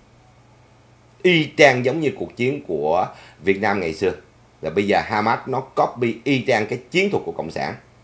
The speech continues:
Nó núp dưới hầm, nó sử dụng dân ở trên, à, ở trên làm lá chắn sống cho nó.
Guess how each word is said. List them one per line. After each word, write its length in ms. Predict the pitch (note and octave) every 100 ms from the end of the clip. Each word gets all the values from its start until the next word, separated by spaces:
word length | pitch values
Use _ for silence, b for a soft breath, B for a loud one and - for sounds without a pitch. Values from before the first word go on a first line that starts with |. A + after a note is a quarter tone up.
| -
Nó 160 | - C3+
núp 220 | D#3 G3 - C#3
dưới 180 | D#3+
hầm, 360 | C#3+ A2+ G2 - b b b
nó 200 | - A#2
sử 220 | C#3+ - C3+
dụng 400 | A#2+ E2+ G2+ G#2
dân 240 | C3+ C3 -
ở 80 | -
trên, 400 | - C#3 A#2+ A#2
à, 260 | G#2 G#2+ B B
ở 120 | - G2+
trên 320 | A#2 A#2+ G#2+ E2
làm 280 | E2 D#2 D#2+
lá 120 | F2+
chắn 260 | C3 C#3+ C#3+
sống 300 | - C#3+ F#3
cho 60 | C#3+
nó. 180 | G2